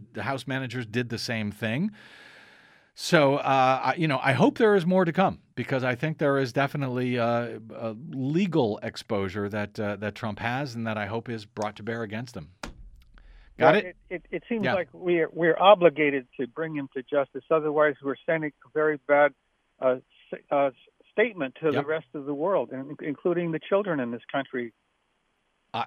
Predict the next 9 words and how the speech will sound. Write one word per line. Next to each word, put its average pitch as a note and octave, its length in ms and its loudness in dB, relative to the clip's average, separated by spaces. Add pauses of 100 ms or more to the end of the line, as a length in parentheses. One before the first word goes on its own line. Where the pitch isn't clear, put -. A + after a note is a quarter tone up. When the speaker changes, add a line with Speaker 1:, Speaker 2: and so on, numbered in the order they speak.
Speaker 1:
I C3 60 -4
couldn't F#3+ 520 -2
agree D#3 280 -2
more. C3 440 0
Thanks, D3 240 -4
Joseph. A#2+ 400 -2
Appreciate C3 500 -6
that A2+ 180 -2
call. F2+ 340 -6